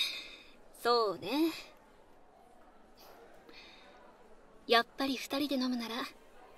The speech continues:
あなたが一番楽しいかな。<laughs> 何よ。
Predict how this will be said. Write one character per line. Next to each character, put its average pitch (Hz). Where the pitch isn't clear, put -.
あ 254
な 285
た 277
が 233
一 -
番 285
楽 294
し 330
い -
か 277
な。 294
<laughs> -
何 233
よ。 240